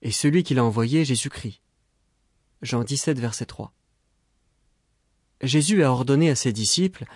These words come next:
d'enseigner à d'autres ce qu'il leur avait appris. Allez donc, et faites des disciples de gens d'entre toutes les nations, les baptisant au nom du Père et du Fils et de l'Esprit Saint, leur enseignant à observer tout ce que je vous ai commandé.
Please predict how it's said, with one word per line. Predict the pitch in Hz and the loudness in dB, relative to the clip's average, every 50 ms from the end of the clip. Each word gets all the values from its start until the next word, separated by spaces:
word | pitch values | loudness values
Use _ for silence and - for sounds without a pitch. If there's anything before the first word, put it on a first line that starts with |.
| - - - - _ - | -20 -20 -20 -20 _ -2
d'enseigner | 147 156 165 - - 190 185 185 175 143 | 0 0 2 2 2 4 4 4 4 4
à | 123 117 | 4 2
d'autres | 117 151 185 220 220 - - 160 | 2 2 2 2 0 -2 -4 -4
ce | 139 - 156 | -2 -2 -2
qu'il | 139 - 151 143 | 0 2 2 2
leur | 135 131 135 | 2 2 2
avait | 143 143 165 - - | 0 0 0 -2 -2
appris. | 135 127 - - 123 113 - - _ _ _ _ _ _ _ _ _ _ _ _ _ _ _ _ _ - | -2 -2 -4 -8 -12 -12 -12 -14 _ _ _ _ _ _ _ _ _ _ _ _ _ _ _ _ _ 0
Allez | 139 139 135 135 117 | 2 4 4 4 4
donc, | 131 151 202 247 - - - - _ _ _ _ _ _ _ _ _ - | 4 2 2 0 -2 -4 -12 -20 _ _ _ _ _ _ _ _ _ -2
et | 160 147 | -2 0
faites | - - 226 226 - 160 | 2 2 0 0 0 0
des | 139 143 139 | -2 -2 -2
disciples | 156 180 165 - - 214 208 - 156 139 | -2 -2 -2 0 -2 -4 -4 -2 -2 0
de | 135 143 143 | 2 2 2
gens | 131 160 180 180 | 4 4 2 2
d'entre | 156 143 135 - - 135 | 2 2 0 -2 -4 -4
toutes | - - 208 - | -4 -4 -2 0
les | - 190 | 2 2
nations, | 170 170 151 - - - 143 127 120 - - - - - _ _ _ _ - | 4 2 2 0 0 0 -2 -2 -4 -6 -12 -20 -20 -20 _ _ _ _ -8
les | 107 113 127 117 | -2 0 0 2
baptisant | 143 156 - - 170 156 165 170 156 | 2 2 0 0 0 2 2 4 4
au | |
nom | 147 143 135 127 | 4 4 2 2
du | 117 120 113 | 0 -2 -6
Père | - - 151 160 175 190 208 202 185 - - - | -4 -2 0 0 2 0 0 -2 -6 -8 -6 -2
et | 143 139 | -2 0
du | 117 123 123 | 0 0 -2
Fils | 117 - - 175 190 190 185 - - | -2 -2 -2 0 0 0 0 -2 -2
et | 135 | -2
de | 113 123 | 0 0
l'Esprit | 113 123 117 - - - 110 | 0 0 0 -2 -6 -8 -8
Saint, | - - - 120 151 247 - _ _ _ _ _ _ - _ _ _ _ _ - | -6 -4 -2 -2 -4 -4 -8 _ _ _ _ _ _ -20 _ _ _ _ _ -2
leur | 131 135 139 160 | 0 2 4 4
enseignant | 185 185 - - 185 180 196 202 180 | 2 2 4 4 4 4 4 4 4
à | 143 | 2
observer | 131 123 - - 170 156 147 160 160 | 2 0 0 0 0 0 2 0 0
tout | 156 - 214 196 | 0 -2 -4 -4
ce | - | -2
que | - 190 | -2 0
je | 160 165 | 0 0
vous | 156 151 143 151 | 0 0 0 0
ai | 151 | 0
commandé. | - 151 139 131 120 117 101 101 107 | 2 0 0 2 2 0 -2 -4 -8